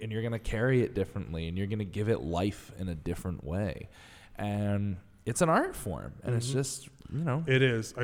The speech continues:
Speaker 2: and I, th-, I, like, that's an important word you said is how you carry yourself.
Speaker 1: Yeah.
Speaker 2: It's really important because it'll show, like, you're confident in what you're wearing.
Speaker 1: Absolutely.
Speaker 2: You know what I'm saying? So I think that's definitely a, a key word is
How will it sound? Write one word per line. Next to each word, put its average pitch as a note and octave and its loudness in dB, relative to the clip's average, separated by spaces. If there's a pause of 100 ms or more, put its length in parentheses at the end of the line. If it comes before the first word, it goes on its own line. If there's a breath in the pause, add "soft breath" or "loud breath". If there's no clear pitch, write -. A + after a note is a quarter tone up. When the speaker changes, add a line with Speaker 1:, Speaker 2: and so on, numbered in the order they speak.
(120)
Speaker 2:
and C#3 4
I, B2+ 2
th-, B2 -2 (100)
I, C3 2
like, B2 -2
that's B2 0
an B2+ 0
important A#2+ -2
word B2 2
you A2+ -2
said A2+ -4
is G#2+ -10 (180)
how A#2 -4
you A2+ -4
carry A2 -4
yourself. - -8 (100)
Speaker 1:
Yeah. D#2+ -2
Speaker 2:
It's B2 0
really A#2+ 4
important A2+ 0
because G#2+ -6
it'll G#2+ -2
show, A2 -6
like, G#2 -6
you're G2 -6
confident G2+ -8
in G#2+ -10
what - -12
you're - -8
wearing. G1+ -8 (400 loud breath)
Speaker 1:
Absolutely. E2+ -6
Speaker 2:
You A2 -2
know A2+ 0
what A2+ -2
I'm G#2+ -4
saying? A#2+ -4
So G#2 -6
I A2 -4
think A2 -6
that's - -10
definitely G2+ -10 (160)
a, - -12
a - -12
key - -8
word G#2 -6
is - -14